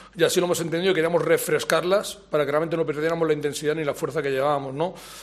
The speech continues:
Luego Quique había hecho un trabajo extraordinario, estaba reventado, Sean también ha hecho un trabajo extraordinario, estaba reventado, y hemos intentado refrescar otra vez con dos futbolistas de, de, bueno, de, de, de alto nivel para que nos dieran esa, esa intensidad y nos mantuvieran la frecuencia.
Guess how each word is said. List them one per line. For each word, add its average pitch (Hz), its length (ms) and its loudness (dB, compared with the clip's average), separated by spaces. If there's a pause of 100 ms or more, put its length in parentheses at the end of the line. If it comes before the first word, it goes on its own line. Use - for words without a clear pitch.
(160)
Luego 156 260 8
Quique 156 180 2
había 151 120 4
hecho 156 120 -2
un 156 60 -2
trabajo 151 240 2
extraordinario, 147 520 2
estaba 147 280 2
reventado, 143 440 4
Sean 156 220 0
también 147 220 0
ha - 20 0
hecho 143 140 -6
un 147 40 -10
trabajo 139 280 -4
extraordinario, 151 380 -2
estaba 143 280 0
reventado, 143 480 2
y 151 40 0
hemos 147 180 -4
intentado 143 400 -2
refrescar 143 500 -2
otra 143 200 0
vez 165 220 2 (360)
con 139 120 -6
dos 151 120 0
futbolistas 151 400 0
de, 139 260 0
de, 127 140 -8
bueno, 123 200 -10
de, 120 220 -8
de, 120 240 -12
de 123 140 -2
alto 139 240 2
nivel 143 260 0
para 143 220 2
que 135 80 -4
nos 131 100 -6
dieran 139 240 -2
esa, 143 240 -2
esa 139 140 -4
intensidad 156 380 -2
y 165 40 -2
nos 165 80 -2
mantuvieran 143 320 -2
la 147 100 0
frecuencia. 147 520 -2